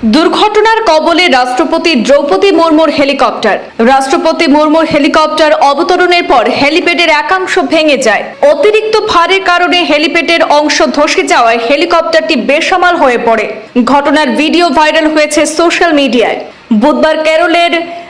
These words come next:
প্রামাদম স্টেডিয়ামে রাষ্ট্রপতিকে নিয়ে অবতরণের পর অতিরিক্ত ভারে ভেঙে যায় হেলিপ্যাডের একাংশ। সৌভাগ্যবশত রাষ্ট্রপতি নিরাপদে হেলিকপ্টার থেকে নামতে সক্ষম হন।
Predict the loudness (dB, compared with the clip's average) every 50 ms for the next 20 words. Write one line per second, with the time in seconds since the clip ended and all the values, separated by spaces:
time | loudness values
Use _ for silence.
0 | -20 -20 -20 -20 -4 -2 0 0 2 2 0 0 2 0 0 0 -2 -2 -2 -2
1 | 0 0 0 0 2 0 0 2 0 0 0 -2 -4 -2 -2 -2 -2 -2 -2 -2
2 | -2 -2 0 0 2 2 2 0 0 0 0 0 2 0 0 -2 0 0 0 0
3 | 2 2 2 0 2 2 2 0 0 0 0 -2 -2 -2 -2 0 0 0 0 0
4 | 0 0 0 0 0 0 0 0 0 0 0 -2 0 0 0 0 0 0 -2 0
5 | 0 0 -2 0 -2 -2 -2 0 -2 0 0 0 -2 0 -2 -2 -2 -2 -6 -12
6 | -18 -14 -12 -8 -4 -2 0 0 0 0 -2 -2 0 0 0 0 0 -2 0 -2
7 | -2 0 0 0 0 0 -2 -2 -4 -4 -2 -2 -2 -2 0 0 0 0 0 0
8 | 0 0 0 0 0 0 -2 -2 -2 -2 -4 -2 -2 -2 -2 0 -2 -4 -2 -2
9 | -4 -2 -2 -2 0 0 0 -2 -2 -4 -4 -2 0 -2 -2 -2 -2 -2 0 0
10 | 2 0 0 -2 -2